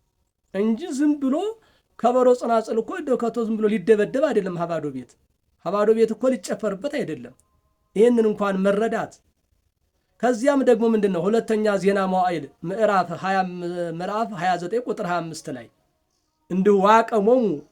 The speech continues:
ለሌዋውያን ውስተ ቤተ እግዚአብሔር በከበሮ ወበጸናጽል ወበቃለ ቀር» በመዝሙር በከበሮ በጸናጽል እያመሰገኑ ወይንም ያመሰግኑ ዘንድ ካህናቱን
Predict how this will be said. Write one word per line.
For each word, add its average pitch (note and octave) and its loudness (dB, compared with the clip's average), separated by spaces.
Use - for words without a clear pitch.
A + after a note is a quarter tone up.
ለሌዋውያን A3+ 2
ውስተ G3 -2
ቤተ A#3+ 2
እግዚአብሔር F3 -2
በከበሮ F#3+ 2
ወበጸናጽል F#3 -4
ወበቃለ D3 -8
ቀር» - -20
በመዝሙር A#3+ 4
በከበሮ G#3 2
በጸናጽል G#3+ -2
እያመሰገኑ G#3+ 0
ወይንም G#3 0
ያመሰግኑ G#3 0
ዘንድ D#4 -4
ካህናቱን A3 0